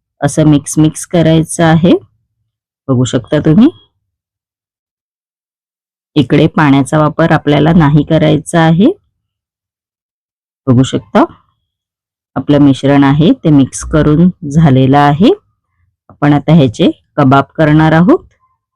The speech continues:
बघू शकता थोडंसं हाताला मी असं तेल लावून घेतलेलं आहे.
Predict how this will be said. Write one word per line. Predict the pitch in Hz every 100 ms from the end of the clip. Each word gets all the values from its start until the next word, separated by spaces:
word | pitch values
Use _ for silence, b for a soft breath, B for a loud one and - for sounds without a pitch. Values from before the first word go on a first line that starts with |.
| _ _ _ _ _ _ _ _ _ _ _ _ _ -
बघू | 156 143
शकता | - 160 - 247
थोडंसं | 330 _ _ _ 180 151 156 185
हाताला | 180 165 165 160
मी | 170 175
असं | 175 185
तेल | 185 160 160
लावून | 165 170 185
घेतलेलं | 190 185 175 175
आहे. | 180 175 208